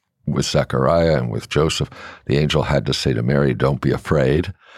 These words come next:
Again, whenever there's this angelic visitation. And Mary's receiving this calling, this vocation that's announced to her by Gabriel, this great dignity of being called to be the mother of the Messiah,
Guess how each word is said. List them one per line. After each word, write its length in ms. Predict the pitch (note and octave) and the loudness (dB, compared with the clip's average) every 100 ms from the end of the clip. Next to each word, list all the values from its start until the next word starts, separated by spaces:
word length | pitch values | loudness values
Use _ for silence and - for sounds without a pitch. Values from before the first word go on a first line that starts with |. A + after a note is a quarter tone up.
| - - | -20 -12
Again, 500 | - C2+ C#2+ C#2 C#2+ C2+ | -8 -2 -2 0 -2 -2
whenever 320 | D2+ C#2 C#2 | -2 0 0
there's 260 | C2 C2+ - | -2 -2 -2
this 180 | C2+ - | -4 -2
angelic 580 | D2 C#2 C#2+ C#2 - | -2 0 0 0 -2
visitation. 840 | - - - - - C2 - E2 D#2 _ _ G2 | -4 -4 -4 -2 -2 0 0 -2 -4 _ _ -2
And 120 | E2+ | 2
Mary's 360 | G2 B2+ C#3 F#2 | 2 4 2 0
receiving 540 | E2+ - F#2 E2+ D#2 | 0 0 0 2 0
this 200 | C2 - | 0 -2
calling, 640 | - - D2 C#2 A1+ A1 | -2 2 2 2 -2 -4
this 220 | C2 - | -4 -4
vocation 760 | - - - - C#2 - - - - | -2 -4 -2 -2 -2 -2 -4 -8 -4
that's 220 | - - | -2 0
announced 560 | D2+ C#2+ E2 E2+ - - | 0 0 0 -2 -4 -6
to 80 | |
her 320 | - A1+ G#1 - - - | -4 -2 -4 -6 -12 -4
by 220 | C2+ C2 | 0 0
Gabriel, 680 | C2 B1+ C2 G#1+ G1+ G1+ - _ | 0 0 0 -2 -2 -2 -4 _
this 260 | - - - | -2 0 -2
great 500 | - D2 E2 F#2+ - - - | -2 2 2 2 -4 -18 -2
dignity 600 | - C#2+ D2 C2 A#1 A1+ | 0 2 2 0 -2 -4
of 240 | - - _ - | -6 -10 _ -2
being 240 | B1 G1+ | -2 -2
called 400 | - D2+ D2+ D2+ | -2 2 2 0
to 80 | - | -2
be 100 | C#2 | -2
the 140 | A#1+ | -2
mother 560 | A1 B1 C#2+ B1 A#1+ - _ | -2 0 0 0 -2 -6 _
of 140 | - C2+ | -2 0
the 120 | B1 | -2
Messiah, 600 | A1+ - - A1 G#1+ | -2 -2 0 0 0